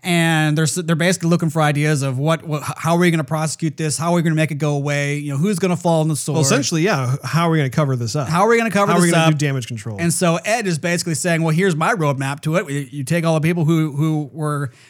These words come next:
Speaker 1: directly involved in, and, and inciting the violence, and you get rid of them, and you prosecute them. You take them to court." I mean, it's, you know, that, that striking the gavel down as hard as you can.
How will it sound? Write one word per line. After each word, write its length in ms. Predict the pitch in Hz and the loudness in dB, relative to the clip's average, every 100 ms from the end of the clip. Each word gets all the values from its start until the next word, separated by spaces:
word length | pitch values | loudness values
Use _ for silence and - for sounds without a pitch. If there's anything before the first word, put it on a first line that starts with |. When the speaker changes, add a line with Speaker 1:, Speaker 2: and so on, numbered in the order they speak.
| _ | _
Speaker 1:
directly 400 | 160 165 170 160 | -2 -2 0 -2
involved 460 | 160 143 151 185 160 | 0 0 2 2 2
in, 240 | 139 135 | -2 -4
and, 480 | 147 143 139 135 131 | -6 -6 -4 -2 -4
and 0 | - | -4
inciting 480 | 135 - 165 170 | -6 -2 0 0
the 60 | 170 | 0
violence, 400 | 151 160 214 220 | 0 0 0 -2
and 100 | 165 | 0
you 80 | 160 | 2
get 160 | 175 | 2
rid 140 | 180 240 | 2 0
of 100 | 156 | 0
them, 160 | 120 | -2
and 100 | 135 | -2
you 220 | 143 151 143 | -2 -2 -4
prosecute 500 | - 170 208 170 160 | -6 -4 -4 -4 -4
them. 100 | 135 | -4
You 120 | 123 147 | -4 -6
take 240 | - 196 | -4 -4
them 80 | 165 | -4
to 80 | 156 | -4
court." 320 | 214 233 139 | -4 -4 -4
I 100 | 151 | -6
mean, 200 | 156 147 | -6 -6
it's, 180 | 170 - - - - - - | -8 -10 -14 -20 -20 -20 -4
you 120 | 190 | 0
know, 60 | |
that, 200 | 175 170 | 0 -4
that 160 | 175 170 170 - | -6 -6 -8 -6
striking 560 | - - - 226 226 220 | -2 -2 2 2 2 0
the 80 | 214 | 0
gavel 360 | 208 208 226 190 | 2 2 2 2
down 260 | 185 185 | 2 2
as 120 | 185 | 0
hard 220 | 175 196 190 | 2 2 2
as 140 | 175 | 0
you 60 | 180 | 0
can. 420 | 220 247 135 101 | -2 -2 -4 -8